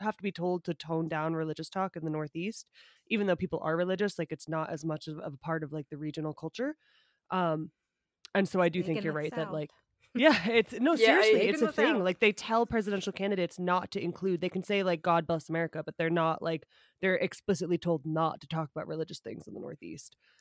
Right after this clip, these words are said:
Speaker 1: Um,
Speaker 3: Yeah, I grew up, I grew up fundamentalist Christian.
Speaker 1: Yeah.
Speaker 3: The sex thing in particular was, like,
Speaker 1: Mm-hmm.
Speaker 3: the worst thing you could do next to being gay. <laughs> Um,
Speaker 2: I just, I don't feel like we had much media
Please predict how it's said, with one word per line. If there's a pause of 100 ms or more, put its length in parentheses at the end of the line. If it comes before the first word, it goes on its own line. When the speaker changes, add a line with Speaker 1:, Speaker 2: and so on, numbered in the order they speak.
(220)
Speaker 1:
Um,
Speaker 3:
Yeah,
I
grew
up,
I
grew
up
fundamentalist
Christian. (160)
Speaker 1:
Yeah.
Speaker 3:
The (120)
sex
thing
in
particular
was,
like,
Speaker 1:
Mm-hmm. (380)
Speaker 3:
the
worst
thing
you
could
do
next
to
being
gay. (340)
<laughs>
Um, (1800)
Speaker 2:
I
just,
I
don't
feel
like
we
had (120)
much
media